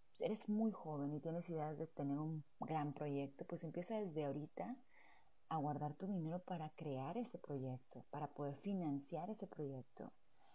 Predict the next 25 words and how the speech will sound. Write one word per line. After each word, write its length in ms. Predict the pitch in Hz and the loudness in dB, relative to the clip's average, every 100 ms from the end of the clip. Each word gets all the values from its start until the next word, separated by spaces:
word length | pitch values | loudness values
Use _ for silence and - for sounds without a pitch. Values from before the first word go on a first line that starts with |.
| - - - | -18 -16 4
Tienes 320 | 233 262 262 | 6 8 6
deudas, 600 | 196 175 180 196 226 - - - | 4 2 2 0 -4 -10 -14 -10
razón 640 | - 170 180 170 180 208 202 | 0 2 2 2 0 2 6
muy 320 | 220 240 208 | 8 8 6
importante 580 | 175 - - 156 160 160 | 0 -4 -4 -4 -2 -2
para 220 | 165 156 | -2 -2
que 100 | - | -4
empieces 480 | 151 - 165 - - | -4 -2 -2 -4 -10
a 60 | |
cancelar 480 | 170 156 160 143 139 | -8 -8 -4 -4 -4
tus 180 | - 143 | -4 -2
deudas. 400 | 147 175 202 151 | -2 0 -2 0
Ahorrando 840 | 135 131 - 170 156 156 160 202 262 - - - | 0 0 0 0 2 2 0 -2 -2 -8 -20 -4
te 80 | 156 | 2
va 100 | 139 | 4
a 20 | |
dar 140 | 135 151 | 2 0
la 100 | 151 | 0
solvencia 560 | 175 170 170 165 185 | 0 2 2 0 -2
para 240 | 180 143 - | -2 -2 -2
poder, 500 | - 131 131 139 208 254 - - - - - - - - | 0 2 4 4 2 0 -8 -16 -20 -20 -20 -20 -12 -2
este, 280 | 151 143 147 | -2 0 -4
cubrir 280 | 147 139 131 | 0 0 0
esas 300 | 127 120 113 | -2 -6 -6
deudas. 300 | 110 - | -6 -8